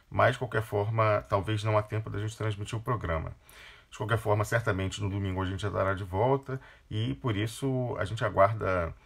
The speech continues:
é, é, vocês a partir das dezoito horas de Brasília, no domingo. É, eu vou tá, o Wellington Calazans tá em viagem, mas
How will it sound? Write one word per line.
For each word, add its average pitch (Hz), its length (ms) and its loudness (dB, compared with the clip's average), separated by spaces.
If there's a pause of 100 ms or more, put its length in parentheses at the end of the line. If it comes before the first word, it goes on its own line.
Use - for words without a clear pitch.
(320)
é, 50 880 -6 (100)
é, - 460 -8
vocês 101 600 -2
a 107 80 2
partir 107 340 -2
das 98 220 -2
dezoito 104 540 -2
horas 104 580 2 (560)
de 98 100 -4
Brasília, 98 680 0 (400)
no 104 100 -2
domingo. 110 680 -2 (300)
É, 90 540 -2
eu 98 200 0
vou 101 160 0
tá, 101 260 6
o 113 60 4
Wellington 101 260 0
Calazans 92 400 -2
tá 104 120 -2
em 98 60 0
viagem, 107 480 2
mas 90 300 -8